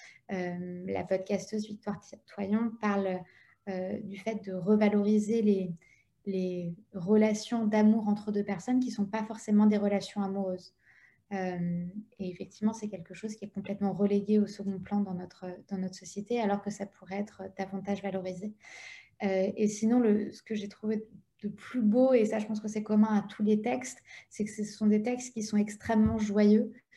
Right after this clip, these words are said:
C'est des textes qui incluent les hommes et que, contrairement à ce qu'on dit, euh, le, les féministes ne veulent pas une société féministe sans les hommes. Elles veulent, euh,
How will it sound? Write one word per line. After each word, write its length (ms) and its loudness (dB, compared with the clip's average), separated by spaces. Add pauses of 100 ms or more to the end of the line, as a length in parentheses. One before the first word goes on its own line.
(220)
C'est 140 -12
des 140 2
textes 380 -10
qui 200 -8
incluent 420 -4
les 200 2
hommes 400 0
et 140 -8
que, 100 -8
contrairement 580 -4
à 60 0
ce 120 -8
qu'on 100 -6
dit, 280 -4
euh, 300 -4
le, 160 -8
les 180 -10
féministes 480 -4
ne 80 -4
veulent 180 -4
pas 100 -2
une 80 2
société 400 -6
féministe 460 -8
sans 100 -4
les 240 4
hommes. 180 -2
Elles 160 -4
veulent, 220 0
euh, 100 -6